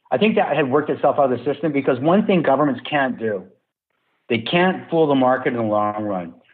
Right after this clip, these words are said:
They can disrupt it. They can muck it up in the short run. In the long run, they can't control it because people do what they want at the end of the day. So I th-, what we saw happening in January, like, late last year in twenty nineteen and early this year,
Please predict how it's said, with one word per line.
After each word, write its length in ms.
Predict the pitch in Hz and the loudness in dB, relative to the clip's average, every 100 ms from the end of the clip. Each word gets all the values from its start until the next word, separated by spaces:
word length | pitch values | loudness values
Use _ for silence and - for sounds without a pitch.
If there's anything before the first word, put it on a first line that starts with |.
| _ - | _ -6
They 100 | 120 | -2
can 160 | 127 | 0
disrupt 480 | 117 110 - 160 165 | -2 -2 0 0 0
it. 140 | 175 | -2
They 100 | 131 | 0
can 180 | 127 113 | 0 2
muck 260 | 117 147 - | 2 2 0
it 80 | 151 | 2
up 260 | 135 139 | 2 0
in 60 | 123 | -4
the 80 | 110 | -4
short 280 | 117 123 127 | -2 0 0
run. 120 | 131 | 0
In 40 | |
the 80 | 113 | 0
long 240 | 110 123 | 2 2
run, 140 | 151 160 | 2 2
they 80 | 113 | 0
can't 240 | 131 127 | -2 -2
control 360 | 123 - 104 98 | -4 -4 -2 -2
it 80 | - _ _ _ _ _ - | -6 _ _ _ _ _ -4
because 280 | 127 135 120 | 0 2 2
people 280 | 151 165 170 | 0 2 2
do 160 | 127 135 | 4 4
what 140 | 139 | 4
they 120 | 120 | 0
want 380 | 98 104 104 95 - _ _ _ | 0 0 -2 -6 -16 _ _ _
at 60 | 104 | -6
the 100 | 113 | -2
end 100 | 110 | 0
of 60 | 104 | 0
the 60 | |
day. 360 | 98 104 98 - - _ _ _ _ | 0 2 0 -4 -20 _ _ _ _
So 100 | - | 0
I 80 | 147 | 2
th-, 200 | 139 143 | 2 -2
what 220 | 151 180 | 0 0
we 160 | 175 - | 0 0
saw 320 | 196 202 226 | 0 2 2
happening 480 | 185 160 156 175 151 | 0 0 0 2 2
in 120 | 120 | 2
January, 880 | 113 135 127 143 147 113 101 104 110 | 2 2 4 4 4 4 2 0 -4
like, 240 | 113 113 117 | -2 -2 0
late 240 | 139 147 | -2 0
last 300 | 131 127 127 | 0 0 -2
year 180 | 127 120 | 0 0
in 100 | 110 | -2
twenty 220 | - 113 | -2 -2
nineteen 380 | 117 113 131 120 | 0 -2 -2 -2
and 100 | 110 | 0
early 200 | 127 113 | 0 0
this 240 | 123 123 | -2 -2
year, 260 | 113 104 | 0 0